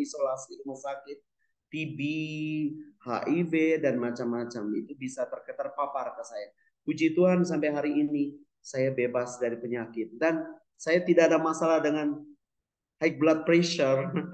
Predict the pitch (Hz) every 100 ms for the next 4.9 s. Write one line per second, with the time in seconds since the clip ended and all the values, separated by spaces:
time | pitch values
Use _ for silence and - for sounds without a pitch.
0 | 147 - - _ _ - 147 156 170 151
1 | 143 143 147 151 - 160 147 - 156 156
2 | 160 - - - _ _ 170 160 156 156
3 | 160 165 156 170 160 - 185 185 208 214
4 | 208 185 185 185 190 185 196 196